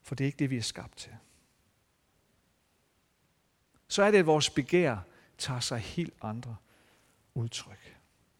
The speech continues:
Et af de udtryk, som, som, som begær, der har, der har løsrevet sig fra Guds kærlighed, kan tage,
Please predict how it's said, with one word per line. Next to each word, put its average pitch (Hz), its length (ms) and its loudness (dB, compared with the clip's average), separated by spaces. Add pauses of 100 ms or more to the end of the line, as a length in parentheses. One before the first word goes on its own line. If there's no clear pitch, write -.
(3750)
Et 247 160 8
af 220 60 10
de 208 220 6
udtryk, 196 480 6
som, 139 340 4 (400)
som, 143 380 0 (640)
som 165 260 4
begær, 175 560 10
der 139 140 6
har, 123 480 2 (260)
der 135 60 4
har 147 120 6
løsrevet 165 680 10
sig 123 240 0
fra 139 180 -2
Guds 185 360 2
kærlighed, 160 640 0 (2500)
kan 127 140 -4
tage, - 320 2